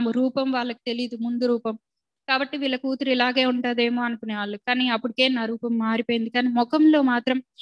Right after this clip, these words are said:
ఏం చేంజ్ రాలేదు. నన్ను అందరూ మంచిగా ఉన్నామే, నేను చెప్పే వరకు కూడా ఎవరికీ తెలీదు నాకు క్యాన్సర్ ఉందని. అలా ఉండేదాన్ని. అక్కడ ప్రతిరోజు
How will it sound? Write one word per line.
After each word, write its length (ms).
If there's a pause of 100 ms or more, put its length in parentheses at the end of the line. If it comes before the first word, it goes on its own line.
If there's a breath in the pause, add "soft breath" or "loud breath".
(140 loud breath)
ఏం 320 (100)
చేంజ్ 320
రాలేదు. 440 (680)
నన్ను 180
అందరూ 300
మంచిగా 440
ఉన్నామే, 320
నేను 260
చెప్పే 260
వరకు 340
కూడా 260 (300 soft breath)
ఎవరికీ 420
తెలీదు 380
నాకు 240
క్యాన్సర్ 440
ఉందని. 360 (480)
అలా 220
ఉండేదాన్ని. 520 (680)
అక్కడ 520 (400)
ప్రతిరోజు 920